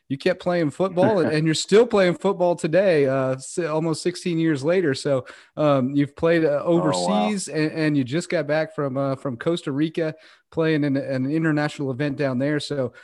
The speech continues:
Speaker 1: um, you know, just kinda tell us a little bit about the, the journey that football has taken you on from, uh, you know, your days playing in, in the Loco in high school, uh, to all the places you've gone around the world and the experiences you've had playing ball, man.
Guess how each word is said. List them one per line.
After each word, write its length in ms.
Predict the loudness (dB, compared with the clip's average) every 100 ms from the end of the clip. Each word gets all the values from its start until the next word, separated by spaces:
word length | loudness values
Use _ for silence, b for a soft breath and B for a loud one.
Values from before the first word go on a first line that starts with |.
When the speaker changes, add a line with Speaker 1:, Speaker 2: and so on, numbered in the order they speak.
| B -4
Speaker 1:
um, 240 | -2 -2
you 100 | 0
know, 100 | 0
just 200 | -2 -6
kinda 160 | -4 -4
tell 220 | -2 -2
us 100 | -2
a 40 |
little 120 | -2 0
bit 120 | 0
about 240 | 0 -2
the, 180 | -4 -6
the 140 | -6 -6
journey 500 | -4 -2 -2 -2 -4
that 180 | -4
football 360 | -4 -6 -4 -4
has 180 | -4 -4
taken 320 | -6 -4 -2
you 200 | 0 0
on 300 | -2 -2 -4
from, 360 | -6 -8 -8 -10 b b -8
uh, 140 | -4
you 160 | -4 -4
know, 80 | -4
your 160 | -4
days 340 | -4 -2 -2 -4
playing 300 | -4 -2 -2
in, 160 | -4
in 180 | -4 -6
the 60 | -4
Loco 500 | -4 -4 -2 -2 -2
in 100 | -4
high 220 | -6 -6
school, 500 | -8 -6 -4 -4 -8 b b -6
uh, 240 | -4 -4
to 200 | -4 -2
all 160 | 0 -2
the 100 | 0
places 340 | -2 -2 -8
you've 120 | -6
gone 240 | -2 -2 -2
around 180 | -2
the 80 | -2
world 320 | 0 0 0
and 80 | -2
the 80 | -4
experiences 560 | -6 -4 -4 -4 -6 -8
you've 100 | -6
had 200 | -6 -4
playing 240 | -2 -2
ball, 280 | -2 -4 -6
man. 280 | -6 -8